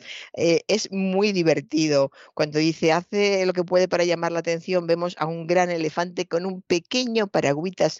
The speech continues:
rosa que enseña a un pajarito. Es decir, un enorme elefante enamorado de un diminuto pajarito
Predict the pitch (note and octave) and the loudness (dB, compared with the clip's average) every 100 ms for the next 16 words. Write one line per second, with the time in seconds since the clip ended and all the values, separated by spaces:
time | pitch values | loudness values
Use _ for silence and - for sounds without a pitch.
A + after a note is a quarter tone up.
0 | D#3+ D#3+ A3+ - F3 - - - - F3 | -6 -2 -2 0 -2 -4 -18 -20 -6 -2
1 | D#3+ E3 - G3+ G#3+ A3 - D#3 F#3 - | 0 -2 -4 -2 -2 -2 -2 -4 -2 -4
2 | - C3+ C3+ B2 - - _ _ _ - | -2 -4 -4 -10 -12 -12 _ _ _ -6
3 | F#3 E3 D3 C#3 - A3+ G3 F3+ D#3+ D#3 | -2 -2 -2 -6 -2 0 0 0 -2 -2
4 | D3+ C#3+ - A#2 B2+ B2+ C#3 D3 D3+ D#3 | -2 -2 -2 -6 -4 0 0 0 0 0
5 | F3 E3 D3 D3+ F3+ F#3 F3 E3+ F#3 G3+ | 0 0 -4 -2 -4 0 -2 -2 -4 -2
6 | - D3+ - D#3+ A3 - G#3 | 0 -2 -2 -4 -6 -2 -2